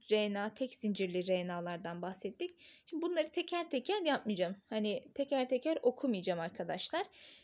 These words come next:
Siz bakarsınız buradan ama benim insanlarda oluşturduğu hastalıklara önem vermem gerekiyor. Çünkü burada hepsini teker teker anlatacağız.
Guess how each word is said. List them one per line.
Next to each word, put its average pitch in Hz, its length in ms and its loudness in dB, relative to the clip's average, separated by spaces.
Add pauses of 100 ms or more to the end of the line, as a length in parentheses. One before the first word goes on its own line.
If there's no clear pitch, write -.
Siz - 360 -2
bakarsınız 247 840 4
buradan 220 420 0
ama 262 280 2
benim 277 300 0 (160)
insanlarda 226 640 -2
oluşturduğu 214 640 0
hastalıklara 220 840 -2 (300)
önem 262 260 4
vermem 175 320 -2
gerekiyor. 170 460 2
Çünkü 233 300 -2
burada 247 420 2
hepsini 277 440 0
teker 226 360 -2
teker 294 320 -2 (340)
anlatacağız. - 680 -4